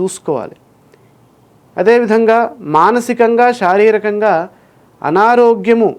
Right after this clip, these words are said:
కలిగే సూచనలు ఉన్నాయి కాబట్టి, అలా లేకుండా జాగ్రత్త పడాలి. తెలియని బాధ, భయము ఏదో ఒకటి వెంటాడుతూ ఉంటుంది కాబట్టి, ఆ విషయాల నుండి దూరంగా ఉండేందుకు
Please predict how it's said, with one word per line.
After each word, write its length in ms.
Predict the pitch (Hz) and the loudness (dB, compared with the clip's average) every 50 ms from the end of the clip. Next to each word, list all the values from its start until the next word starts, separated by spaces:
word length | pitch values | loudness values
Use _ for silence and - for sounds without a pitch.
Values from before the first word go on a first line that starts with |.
| - _ _ _ _ - | -16 _ _ _ _ -2
కలిగే 340 | 180 175 190 185 202 196 190 | 0 0 0 2 0 0 0
సూచనలు 580 | 190 - - 226 240 240 269 254 247 247 226 | -2 -4 -4 -4 -4 -2 -2 -4 -2 -2 -4
ఉన్నాయి 240 | 196 185 190 190 185 | -2 -2 -2 -2 -2
కాబట్టి, 560 | 170 175 160 151 147 151 147 - - 220 - - _ _ _ _ _ _ - | -2 -2 -4 -4 -4 -8 -8 -8 -10 -10 -10 -18 _ _ _ _ _ _ -10
అలా 160 | - 160 165 156 | -6 -4 -4 -2
లేకుండా 520 | 147 143 160 170 170 196 196 196 190 190 | -2 -2 -4 -2 -2 -2 -2 0 -2 -2
జాగ్రత్త 380 | 170 151 147 147 147 147 - 139 | -2 -2 -4 -4 -6 -10 -12 -10
పడాలి. 280 | 135 123 120 113 104 - _ _ _ _ _ _ _ _ _ _ _ _ _ _ _ _ _ - | -10 -8 -8 -10 -12 -16 _ _ _ _ _ _ _ _ _ _ _ _ _ _ _ _ _ 0
తెలియని 400 | 208 208 226 247 254 262 262 247 | 0 2 2 2 0 0 -2 -2
బాధ, 380 | 196 175 180 185 202 208 190 220 | 0 0 2 2 2 2 2 2
భయము 540 | 226 226 202 180 180 185 202 208 214 220 | 0 0 0 0 0 0 0 0 0 0
ఏదో 280 | 202 180 185 180 208 202 | 0 0 0 0 0 0
ఒకటి 240 | 190 185 180 202 190 | 0 -2 -2 -4 -4
వెంటాడుతూ 500 | 165 165 170 175 196 196 190 185 180 185 | -4 -4 -4 -2 -2 -2 -2 0 -2 -2
ఉంటుంది 320 | 175 165 156 160 156 151 | -4 -4 -6 -8 -8 -6
కాబట్టి, 600 | 147 143 143 135 139 139 - 170 151 139 139 143 143 _ _ _ _ _ _ _ _ - | -6 -6 -6 -6 -8 -8 -8 -8 -8 -8 -10 -14 -16 _ _ _ _ _ _ _ _ -4
ఆ 360 | - 156 165 165 160 160 - - - _ _ _ _ _ _ _ _ _ _ _ _ | -2 0 0 2 0 0 -2 -6 -12 _ _ _ _ _ _ _ _ _ _ _ _
విషయాల 500 | 143 143 151 151 - 233 240 247 254 262 | -12 -10 -10 -8 -2 0 2 2 2 0
నుండి 320 | 254 247 233 220 220 208 220 | 0 -2 -2 -2 0 0 0
దూరంగా 460 | 165 165 170 185 202 214 214 220 214 | 0 0 0 0 0 2 2 2 2
ఉండేందుకు 800 | 196 180 170 170 180 175 175 170 170 160 175 170 147 143 147 | 2 0 -2 0 0 -2 -2 -2 -4 -6 -4 -4 -4 -4 -6